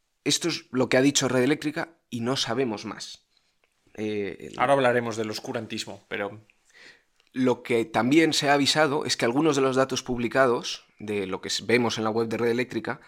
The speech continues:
Speaker 1: puede no ser correcto. Dicen que lo han dejado ahí. Pues entiendo que para no alimentar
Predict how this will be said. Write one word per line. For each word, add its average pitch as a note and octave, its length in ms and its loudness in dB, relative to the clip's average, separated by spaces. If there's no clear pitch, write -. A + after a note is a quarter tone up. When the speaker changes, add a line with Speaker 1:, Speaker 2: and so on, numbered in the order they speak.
Speaker 1:
puede C#3+ 260 6
no C3 120 4
ser C3 180 2
correcto. G#2 540 -4
Dicen A2 240 -4
que A2 80 0
lo A2 40 0
han G#2+ 60 -2
dejado G#2+ 260 0
ahí. B2 200 2
Pues - 200 -12
entiendo G#2+ 360 -4
que G2 80 -8
para F#2+ 180 -4
no G2+ 140 -4
alimentar G#2+ 560 -2